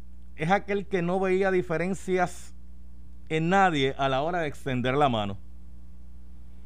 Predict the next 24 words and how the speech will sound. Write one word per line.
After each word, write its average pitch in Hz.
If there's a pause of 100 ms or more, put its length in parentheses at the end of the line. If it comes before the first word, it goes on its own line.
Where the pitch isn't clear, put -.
(580)
Yo 139
más 196
adelante 180
en 180
el 170
programa 160
voy 131
a 143
estar, 151
eh, 113
más 143
adelante, 123
no 131
ahora, 110
voy 107
a 135
estar 156
tomando 151
llamadas 151
solamente 147
sobre, 113
sobre 117
este 143
tema. 123